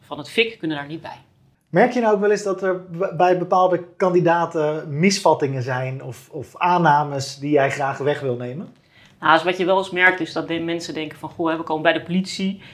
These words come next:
Speaker 1: dat het een soort verhoor gaat worden. Ehm, en dat is absoluut niet aan de orde. Het is echt gewoon een open gesprek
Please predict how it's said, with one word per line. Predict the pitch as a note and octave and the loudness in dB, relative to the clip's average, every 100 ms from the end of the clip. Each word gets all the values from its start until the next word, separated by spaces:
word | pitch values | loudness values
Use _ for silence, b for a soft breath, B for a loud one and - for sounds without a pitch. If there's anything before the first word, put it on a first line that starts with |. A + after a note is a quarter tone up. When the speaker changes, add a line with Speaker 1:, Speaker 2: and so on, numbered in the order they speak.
| B | B
Speaker 1:
dat | - | -6
het | - | -4
een | D#3+ | 0
soort | F3+ F3+ | 0 0
verhoor | F3+ E3+ G3+ F3 | -2 4 6 6
gaat | B2+ A#2+ | 0 -8
worden. | B2+ B2 A#2+ B2+ B B B B _ | -10 -12 -12 -16 B B B B _
Ehm, | - D3 D3 | -20 -18 -10
en | D#3 | -4
dat | D3+ D#3+ | 0 2
is | |
absoluut | - - C#3 | 0 -6 -10
niet | C#3 C3+ | -10 -10
aan | C3+ | -10
de | - | -10
orde. | A#2+ B2+ | -12 -12
Het | C3 | -10
is | D3 | 0
echt | D#3 - | 0 0
gewoon | E3 D#3+ | -4 0
een | |
open | D#3 F3 F3 | 4 2 2
gesprek | - - D#3 | -8 -2 -2